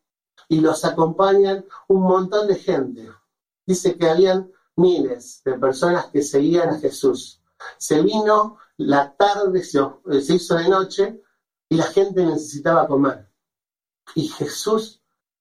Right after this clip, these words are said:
estaba ahí y dijo a los discípulos, "Denle de comer a esta gente". "No tenemos nada", le dicen, "no hay nada para comer". Pero Jesús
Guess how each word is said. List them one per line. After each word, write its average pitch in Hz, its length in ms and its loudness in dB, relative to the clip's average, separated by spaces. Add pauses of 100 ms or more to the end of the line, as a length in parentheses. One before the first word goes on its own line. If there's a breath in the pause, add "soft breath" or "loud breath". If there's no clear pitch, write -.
estaba - 560 0
ahí 143 360 -2 (420 loud breath)
y 147 100 0
dijo 170 460 0
a 139 120 2
los 139 100 -6
discípulos, 165 680 -4 (280 loud breath)
"Denle 165 260 0
de 147 140 2
comer 139 280 0
a - 100 -6
esta - 180 -20
gente". - 440 -14
"No 185 120 2
tenemos 202 300 0
nada", 226 420 0
le 117 100 -12
dicen, - 440 -10 (380)
"no 170 220 4
hay 208 200 -2
nada 202 260 0
para 180 140 0
comer". 170 420 -4 (520)
Pero 139 200 2
Jesús - 640 -2